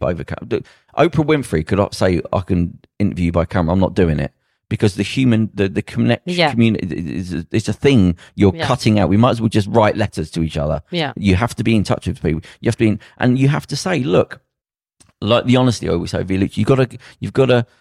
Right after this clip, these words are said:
Speaker 1: really dig into to the first problems." And one of them be about doing a startup or doing, I would say, "Listen, how are you socially? Are you okay?" 'Cause you're gonna have to meet, you know, you have to sell things. I know that horrendous thing of having to sell.
Speaker 2: Yeah.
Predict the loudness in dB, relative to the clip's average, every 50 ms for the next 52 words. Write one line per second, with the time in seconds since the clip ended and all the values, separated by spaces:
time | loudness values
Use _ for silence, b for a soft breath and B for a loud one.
0 | _ _ -4 0 2 2 2 2 2 0 0 2 4 2 2 2 2 0 0 0
1 | 0 0 0 0 0 -2 -2 2 2 2 2 2 -2 -6 -6 -6 -6 -4 -6 -8
2 | -8 -8 -10 -14 b b b b b b b b -2 -2 0 2 2 2 2 2
3 | 2 2 2 2 2 2 2 2 0 -2 -4 _ -2 0 0 0 -2 -2 -2 -2
4 | 0 0 0 -2 -4 -6 -8 -6 -4 -4 0 0 2 2 2 0 -2 0 2 2
5 | 2 2 2 B B B B B B B -4 -2 0 0 2 4 4 4 4 4
6 | 4 4 4 4 2 2 2 2 2 2 0 0 0 0 -2 -4 -6 -10 _ _
7 | _ _ _ 0 2 4 4 4 4 4 4 4 2 0 -4 -2 0 0 0 0
8 | 0 0 0 2 4 4 4 4 2 4 4 4 4 4 4 2 2 0 0 -2
9 | -2 -2 0 2 2 2 2 0 -2 -2 -4 -2 -2 0 0 0 2 2 0 0
10 | -2 -6 -8 -8 -4 -2 0 0 0 -2 -4 0 0 0 0 0 0 2 2 2
11 | 4 2 2 0 0 0 -4 -6 -2 2 2 2 2 2 0